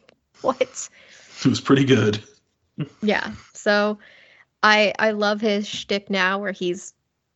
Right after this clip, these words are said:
Speaker 1: both pissed and loyal still to his god.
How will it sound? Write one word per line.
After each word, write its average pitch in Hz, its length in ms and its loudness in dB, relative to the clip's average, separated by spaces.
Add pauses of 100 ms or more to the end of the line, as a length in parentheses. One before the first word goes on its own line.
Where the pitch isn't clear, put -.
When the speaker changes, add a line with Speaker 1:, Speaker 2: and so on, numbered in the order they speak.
(200)
Speaker 1:
both 202 300 0
pissed 202 480 0
and 190 420 0
loyal 185 540 4 (120)
still 185 420 2
to 202 160 -6
his 190 180 -2
god. 196 420 2